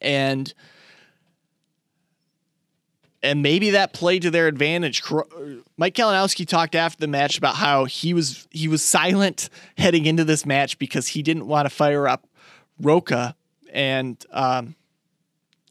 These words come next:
really was able to do a good job of, of keeping his team in this because Mike Kalinowski was the X factor in this match. There's no doubt about it. At the end of round one,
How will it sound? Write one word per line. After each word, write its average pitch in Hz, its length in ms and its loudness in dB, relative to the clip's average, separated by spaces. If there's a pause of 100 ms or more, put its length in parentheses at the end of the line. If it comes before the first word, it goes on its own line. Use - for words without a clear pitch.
(160)
really 175 320 2
was 160 180 0
able 151 220 4
to 143 140 -4
do 139 300 2 (320)
a 277 120 -2
good 156 260 2
job 143 580 2 (260)
of, 131 480 0 (460)
of - 160 -10
keeping 190 460 -2
his 151 200 0
team 160 300 -2
in 147 280 -2
this - 320 -8
because 151 420 0 (340)
Mike 170 240 0
Kalinowski 185 560 0
was 147 260 2
the 139 140 0
X 135 220 -4
factor 131 360 -2
in 123 80 -8
this 120 180 -8
match. 123 300 -4
There's 131 160 -6
no 143 160 2
doubt 135 220 2
about 110 280 -4
it. - 80 -18 (1200)
At 147 100 -4
the 165 120 4
end 190 100 0
of 170 80 -4
round 170 240 2
one, 156 320 4